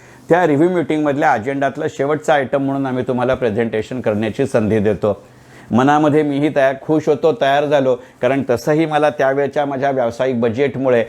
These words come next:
बत्तीसच्या बत्तीस जिल्ह्यात स्वतंत्रपणाने प्रेझेंटेशन करणं शक्य नव्हतं. माझी व्हिजिटिंग कार्ड साथ गेलेली होती, कारण तत्कालीन मंत्री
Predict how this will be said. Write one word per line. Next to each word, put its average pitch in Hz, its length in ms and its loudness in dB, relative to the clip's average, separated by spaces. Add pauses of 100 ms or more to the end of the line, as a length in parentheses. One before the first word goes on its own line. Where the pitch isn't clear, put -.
(200)
बत्तीसच्या 147 520 0
बत्तीस 139 380 0
जिल्ह्यात 135 320 0
स्वतंत्रपणाने 131 800 -2
प्रेझेंटेशन 123 680 0
करणं 117 300 0
शक्य 113 320 0
नव्हतं. 104 360 -2 (720)
माझी 127 240 4
व्हिजिटिंग 143 420 0
कार्ड 160 240 0
साथ 143 200 0
गेलेली 135 440 -2
होती, 123 400 0 (200)
कारण 127 220 0
तत्कालीन 147 520 0
मंत्री 131 420 -2